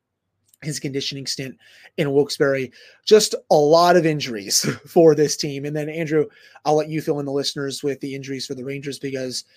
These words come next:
it looks like Adam Fox is gonna miss another game tonight, and he's one of the three best defensemen on the planet. But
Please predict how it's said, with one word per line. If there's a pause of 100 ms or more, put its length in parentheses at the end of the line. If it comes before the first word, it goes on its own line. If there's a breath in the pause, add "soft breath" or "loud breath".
(380 soft breath)
it
looks
like
Adam
Fox
is
gonna
miss (100)
another
game
tonight,
and
he's
one
of
the
three
best
defensemen
on
the
planet.
But